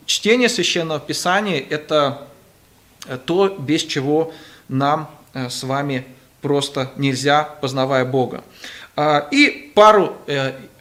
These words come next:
еще моментов, да, почему нам, э, важно познавать Господа. А, потому что, ну, это продолжение того, о чем раньше, в принципе, мы говорили. А, Господь желает лично общаться, э, с нами,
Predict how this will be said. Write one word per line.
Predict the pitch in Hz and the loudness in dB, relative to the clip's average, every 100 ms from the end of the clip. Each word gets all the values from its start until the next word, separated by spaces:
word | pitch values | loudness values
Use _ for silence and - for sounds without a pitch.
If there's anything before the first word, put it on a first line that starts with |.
| _ _ | _ _
еще | 139 - 160 | -8 -2 -2
моментов, | 143 143 131 - 127 | 0 -2 -4 -8 -4
да, | 147 160 | 0 0
почему | - 151 170 180 240 | 0 -4 -2 0 0
нам, | 175 156 143 - | 2 0 -2 -8
э, | 147 143 | -6 0
важно | 156 175 175 135 - | 2 2 0 -6 -6
познавать | 143 131 139 156 156 - | -6 -2 0 0 0 -8
Господа. | 139 151 151 - 117 - - - - - - - | -4 -2 -2 -6 -10 -12 -14 -18 -16 -16 -16 0
А, | 151 156 151 143 | 2 6 6 4
потому | 165 175 208 | 4 4 4
что, | 233 - 208 175 - - - _ _ _ - | 2 4 4 4 0 -16 -20 _ _ _ 0
ну, | |
это | 226 156 | 0 2
продолжение | 165 156 165 185 170 | 2 4 4 4 0
того, | 156 151 | 0 2
о | 151 | 2
чем | - 143 | 0 0
раньше, | 151 156 - | 2 0 -2
в | |
принципе, | - 123 - 123 | -6 -8 -8 -8
мы | 120 | -6
говорили. | 117 120 127 120 107 - - - - - | -4 -4 -2 -4 -6 -12 -18 -20 -12 -4
А, | 143 143 139 | 0 2 2
Господь | 135 156 185 - 233 180 - - | 2 2 2 4 4 4 0 -10
желает | 147 160 190 196 151 - - - - | -4 0 6 6 6 2 -10 -20 -6
лично | 160 254 247 269 294 - - _ _ _ _ - | -2 -2 2 2 2 -6 -20 _ _ _ _ 0
общаться, | 170 - 220 202 196 175 - - | 0 4 4 4 0 -8 -12 -12
э, | - 160 | -6 -4
с | - | -2
нами, | 175 160 151 | 0 0 0